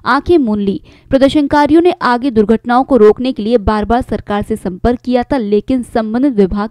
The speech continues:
के अफरा तफरी और असक्षम लापरवाही के कारण एक परिवार दो फरवरी दो हज़ार बाईस को दोपहर साढ़े बारह बजे से दोपहर एक बजे के बीच मोटरसाइकिल पर नैनपुर से गोगांव जा रहा था कि उसी वैनगंगा पुल पर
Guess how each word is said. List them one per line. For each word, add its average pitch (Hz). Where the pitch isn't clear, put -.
के 262
अफरा 285
तफरी 320
और 240
असक्षम 285
लापरवाही 226
के 269
कारण 214
एक 254
परिवार 214
दो 247
फरवरी 214
दो 208
हज़ार 208
बाईस 196
को 240
दोपहर 214
साढ़े 190
बारह 185
बजे 202
से 190
दोपहर 302
एक 277
बजे 233
के 269
बीच 240
मोटरसाइकिल 214
पर 240
नैनपुर 285
से 311
गोगांव 254
जा 196
रहा 175
था 208
कि 233
उसी 269
वैनगंगा 208
पुल 285
पर 202